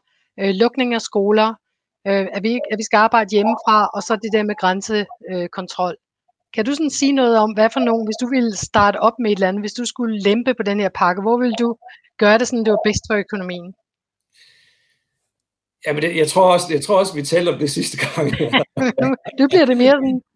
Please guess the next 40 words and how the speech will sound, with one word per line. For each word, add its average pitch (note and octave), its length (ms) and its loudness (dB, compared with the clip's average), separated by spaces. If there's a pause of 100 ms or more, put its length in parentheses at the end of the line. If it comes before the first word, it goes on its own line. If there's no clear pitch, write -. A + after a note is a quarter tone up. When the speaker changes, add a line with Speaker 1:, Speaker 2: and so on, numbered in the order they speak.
(480)
Speaker 2:
Ja, D#3 260 0
og D#3+ 60 -2
der, G3 60 -2
Speaker 1:
noget, F#3+ 160 2
vi A#3 100 -4
Speaker 2:
der, E3+ 60 -6
Speaker 1:
skal E3 260 0
Speaker 2:
der E3 80 4
var A3 60 2
jeg D3+ 120 4
Speaker 1:
snart D3+ 100 0
Speaker 2:
meget E3+ 160 2
Speaker 1:
finde A3+ 120 -2
ud A3+ 60 0
af. D#3+ 60 2
Speaker 2:
tilbage, E3 200 0
der D3+ 80 -2
var D#3 60 0
jeg C#3+ 100 -4
meget D3+ 220 -4
tilbageholdende C#3 640 0
med C#3 120 0
at, C3+ 160 0
Speaker 1:
Ja. C3 200 -6
Speaker 2:
med C3 60 -4
at B2 100 -6
sådan - 260 -12
rangordne, C3 600 0
øh, A2+ 460 -4 (340)
sådan C3 200 -4
sige, C3+ 300 -4
de B2+ 280 -4
økonomiske C3+ 500 0
omkostninger B2 560 0
ved A2 80 -6
de A2+ 100 -4 (100)
forskellige A#2+ 420 -2
tiltag, A#2 540 -2
og - 80 -6
det B2+ 80 -8